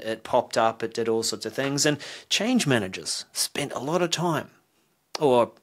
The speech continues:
you know, organizations spent a lot of time saying, Don't click that one, click the one that is, uh, work and school, okay? It's nice and clear, but don't click the one that just says Teams,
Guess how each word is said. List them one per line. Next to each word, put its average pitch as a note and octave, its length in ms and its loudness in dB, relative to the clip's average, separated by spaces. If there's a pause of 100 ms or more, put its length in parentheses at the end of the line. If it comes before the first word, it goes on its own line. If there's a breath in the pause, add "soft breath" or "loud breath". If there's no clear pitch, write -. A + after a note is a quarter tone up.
you C#3+ 80 -6
know, G#2+ 240 -8
organizations D#3 800 4
spent - 260 0
a - 40 -2
lot D3+ 220 4
of D#3 80 0
time D#3 260 4
saying, C#3+ 240 2 (560 loud breath)
Don't G3 320 12
click A3 260 4
that E3+ 320 10
one, C3+ 300 6
click F#3 280 4
the G3 120 10
one E3 340 10
that E3 260 6
is, D3 360 2
uh, C#3+ 260 8
work D#3+ 340 6
and D#3+ 120 6
school, A#2 520 6
okay? C3+ 340 4
It's E3 160 2
nice D#3 300 6
and F#3+ 140 2
clear, C#3 440 10
but C3+ 220 2
don't D3 260 2
click E3 200 -4
the D#3 80 2
one C#3+ 140 4
that C#3 100 2
just C3 180 0
says B2+ 180 0
Teams, A2+ 540 0